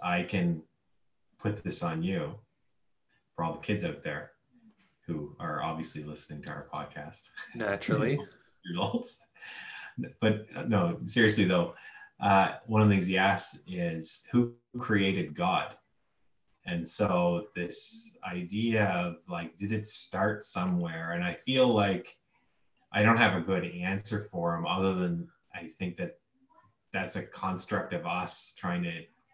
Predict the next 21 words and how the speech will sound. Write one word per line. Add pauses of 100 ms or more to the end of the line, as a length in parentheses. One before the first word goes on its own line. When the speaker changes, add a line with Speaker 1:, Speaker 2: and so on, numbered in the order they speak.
(560)
Speaker 1:
force
time (420)
on
God. (520)
But
I
wanna
hear
what
your
thoughts
are
about, (320)
about, (400)
about
that. (180)
Like, (2000)
Speaker 2:
That's
an
excellent
question,